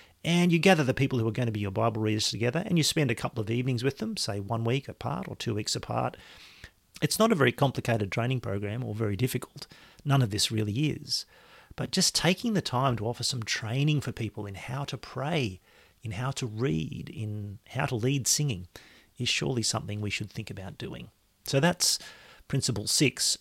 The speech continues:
train your contributors. And finally, principle seven is lead in real time.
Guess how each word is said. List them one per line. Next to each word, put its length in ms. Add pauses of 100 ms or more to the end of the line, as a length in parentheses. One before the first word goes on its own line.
(120)
train 640
your 300
contributors. 1040 (1200)
And 160
finally, 400
principle 400
seven 560 (500)
is 360
lead 580
in 360
real 340
time. 640